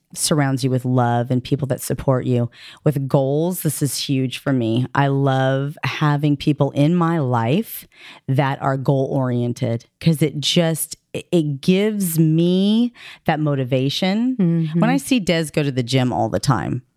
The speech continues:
Speaker 1: and do all the things, I'm, I, she doesn't even say anything to me about it. And it pu-, I, I feel like a pull to wanna go there. When she's, you know, reading books, I'm like, "I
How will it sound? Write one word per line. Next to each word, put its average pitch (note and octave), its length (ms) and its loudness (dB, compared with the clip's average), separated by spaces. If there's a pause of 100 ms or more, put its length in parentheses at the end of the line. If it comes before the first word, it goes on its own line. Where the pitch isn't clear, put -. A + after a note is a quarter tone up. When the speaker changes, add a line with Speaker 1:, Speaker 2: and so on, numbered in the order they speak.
(100)
Speaker 1:
and C#3 480 0
do F3 160 0
all C#3+ 220 0
the A#2+ 80 -6
things, B2 500 -4
I'm, E3 160 0 (240)
I, F#3 440 0
she - 180 0
doesn't B3 200 0
even D#3 180 0
say F3 320 0
anything C#3 440 0
to - 120 -2
me G2 160 0
about F2+ 320 -2
it. - 200 -6 (380)
And E3+ 160 2
it - 240 -8
pu-, - 240 -8
I, D3+ 240 2
I D3 80 0
feel G#3 220 -2
like F#3 180 0
a A#2+ 160 -2
pull F3 720 0
to - 160 -6
wanna C3+ 260 2
go C3 280 2
there. - 400 -6 (380)
When F3+ 180 4
she's, A#3 580 2 (240)
you F#3 120 2
know, E3 140 2
reading G#3 560 2
books, G#3 360 0
I'm - 120 0
like, A3+ 100 -2
"I D#4 60 2